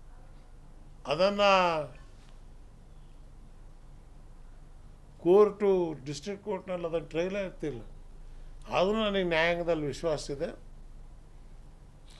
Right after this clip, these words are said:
ಹೈಕೋರ್ಟ್‌ನಲ್ಲಿ ನನಗೆ ನ್ಯಾಯ ಸಿಗತ್ತೆ ಅನ್ನಕ್ಕಂಥ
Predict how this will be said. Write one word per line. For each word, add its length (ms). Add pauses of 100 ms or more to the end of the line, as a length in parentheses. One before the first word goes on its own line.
ಹೈಕೋರ್ಟ್‌ನಲ್ಲಿ 680
ನನಗೆ 200
ನ್ಯಾಯ 320
ಸಿಗತ್ತೆ 440
ಅನ್ನಕ್ಕಂಥ 500